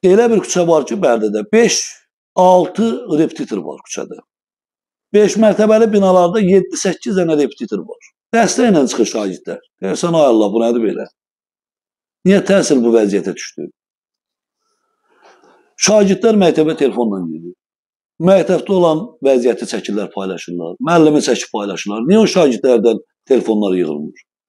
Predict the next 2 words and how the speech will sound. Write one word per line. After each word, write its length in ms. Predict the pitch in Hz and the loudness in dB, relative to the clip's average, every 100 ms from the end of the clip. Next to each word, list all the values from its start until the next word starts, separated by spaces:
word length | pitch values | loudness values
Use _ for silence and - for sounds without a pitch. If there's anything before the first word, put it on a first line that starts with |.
| _ _ _ _ _ _ _ _ _ _ _ _ 143 | _ _ _ _ _ _ _ _ _ _ _ _ 2
Müəllimələr, 720 | 190 202 202 202 185 139 92 - _ _ _ _ | 4 4 4 4 4 2 -4 -14 _ _ _ _
bəziləri 760 | 170 175 160 139 107 85 73 | 2 2 4 2 2 -2 -10